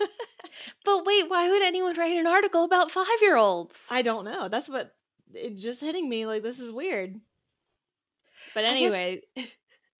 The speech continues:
Speaker 1: Sorry. No, I'm trying to think about, like, elder millennials, 'cause I think it goes back to, like, eighty-five or something, but they'd still only
Speaker 2: Yeah.
Speaker 1: be twelve.
Speaker 2: Right. Maybe they're just talking about, like, different habits, like, you know, kind of how we were talking about Gen Z when they were early high school.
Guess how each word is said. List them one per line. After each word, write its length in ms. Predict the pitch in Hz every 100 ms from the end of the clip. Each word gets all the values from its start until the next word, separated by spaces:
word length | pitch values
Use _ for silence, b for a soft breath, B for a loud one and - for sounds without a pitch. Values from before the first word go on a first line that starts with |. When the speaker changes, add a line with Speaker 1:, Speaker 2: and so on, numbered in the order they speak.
| _ _
Speaker 1:
Sorry. 400 | - - 202 -
No, 120 | 214 190
I'm 160 | 196
trying 200 | 220 226
to 40 | 240
think 140 | 262
about, 140 | 233 190
like, 240 | 190 - -
elder 320 | 202 208 214
millennials, 500 | 190 175 165 165 160
'cause 120 | 220
I 80 | 202
think 140 | 214 262
it 60 |
goes 260 | 240 220 202
back 240 | 208 190
to, 100 | -
like, 140 | 190 175
eighty-five 720 | - 214 208 196 170 165 214
or 80 | 262
something, 340 | 285 302 349 339
but 140 | 311
they'd 180 | 269 247
still 260 | - 302 370
only 340 | 285 294 269
Speaker 2:
Yeah. 20 |
Speaker 1:
be 140 | 247 247
twelve. 680 | 240 262 302 294 302 - - _ _ _ _ _ _ _
Speaker 2:
Right. 260 | 196 175 - _ _ _ b b
Maybe 160 | 233 247
they're 160 | 254 262
just 160 | 262
talking 260 | 240 214 208
about, 160 | 202
like, 180 | 180 180
different 300 | 196 196 190
habits, 440 | 190 175 185 180 -
like, 260 | 180 165 _ _ _ _ _ _
you 100 | -
know, 180 | 277 180
kind 220 | 185 208
of 100 | 208
how 200 | 214 190
we 240 | 185 202 202
were 120 | 190
talking 300 | 190 185 190
about 260 | 185 175 175
Gen 280 | 185 185
Z 320 | 180 190 202 185
when 140 | 180
they 140 | 175
were 200 | 190 185 -
early 260 | 170 175 185
high 160 | 175
school. 520 | 202 - 160 151 170